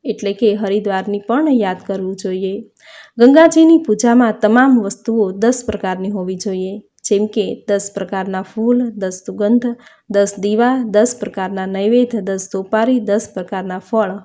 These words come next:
વગેરે હોવું જોઈએ. પૂજા કર્યા પછી દાન કરવું હોય તો દસ વસ્તુનું જ દાન કરવું, કારણ કે ગંગા દશેરા આ દિવસે દસ વસ્તુનું મહાત્મ્ય છે.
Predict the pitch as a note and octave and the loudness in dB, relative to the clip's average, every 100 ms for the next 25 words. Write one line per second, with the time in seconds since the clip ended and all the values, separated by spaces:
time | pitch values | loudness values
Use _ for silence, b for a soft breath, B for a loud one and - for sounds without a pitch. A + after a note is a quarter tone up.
0 | _ G3+ F#3+ G3 A#3+ A3+ G3 F#3+ F#3 F#3 | _ -10 -6 -2 -2 -2 -6 -8 -6 -6
1 | F#3 F#3+ G#3+ - B B B B B - | -6 -8 -12 -16 B B B B B 2
2 | C#4 E4+ E4 D#4 A#3+ G#3+ G#3+ G#3+ A#3+ G3 | 4 6 4 6 4 4 0 0 0 2
3 | G#3 G#3+ G#3 G#3 G#3+ G#3+ C#4 A#3 F#3 G3 | 0 0 -2 -2 0 4 4 4 2 -6
4 | F#3 A3 C4 C4 G3+ G3+ - G3 A#3 B3 | 2 2 2 0 -4 -4 -6 0 0 0
5 | G3+ F#3+ F#3+ - F#3 F#3 G#3+ b b b | -4 -2 -4 -6 -6 -6 -8 b b b
6 | b G#3+ G3+ G#3 G3+ A3+ F#3 G#3+ A3+ C4+ | b -2 0 0 2 2 2 2 4 4
7 | C4+ G3+ G#3 G#3 G#3 G3 F#3+ - G3 G3+ | 2 0 0 0 0 -2 -6 -8 -6 0
8 | G3+ G#3 G#3 G3 F#3+ A#3 C4 G#3+ G3 - | 0 0 -2 -2 2 2 2 -4 -4 -2
9 | G3+ C4+ C4 G#3+ F3+ G#3 F#3+ - F#3 F3+ | 2 4 2 0 -6 -6 -8 -6 -8 -8
10 | A3 | -14